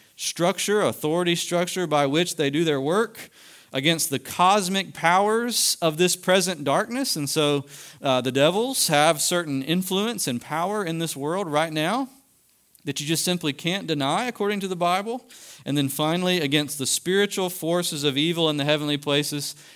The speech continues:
Heavenly places, therefore they're spiritual, therefore they're above, they're, they're bigger than we are. That's the enemy, Paul says. The devil and all of the minions of the devil. You say, "Well, that sounds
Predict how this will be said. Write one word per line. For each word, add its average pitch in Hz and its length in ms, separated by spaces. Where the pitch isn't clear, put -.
Heavenly 165 340
places, 151 460
therefore 143 360
they're 120 140
spiritual, 170 600
therefore 147 380
they're 135 180
above, 135 640
they're, 123 140
they're 117 160
bigger 165 220
than 190 160
we 220 140
are. 120 300
That's 190 280
the 233 160
enemy, 208 340
Paul 135 160
says. - 640
The 147 80
devil 202 460
and 160 200
all 165 280
of 151 220
the 160 100
minions 147 640
of 131 300
the 131 80
devil. 123 360
You 113 100
say, 127 180
"Well, 123 100
that 147 160
sounds 135 540